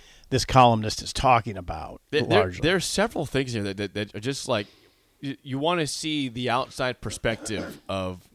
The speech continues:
Speaker 2: somebody not from Nebraska and their program comparing to Nebraska.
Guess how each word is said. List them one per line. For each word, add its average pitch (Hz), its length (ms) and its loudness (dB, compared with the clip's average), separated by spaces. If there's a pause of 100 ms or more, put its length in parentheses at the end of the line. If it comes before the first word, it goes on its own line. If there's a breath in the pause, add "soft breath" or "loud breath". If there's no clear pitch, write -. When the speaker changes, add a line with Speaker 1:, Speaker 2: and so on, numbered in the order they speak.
Speaker 2:
somebody 127 360 -2
not 107 200 -4
from 113 140 -12
Nebraska 95 680 -8
and 95 220 -8
their 127 300 0
program 101 520 -6
comparing 98 420 -6
to - 100 -10
Nebraska. 82 640 -14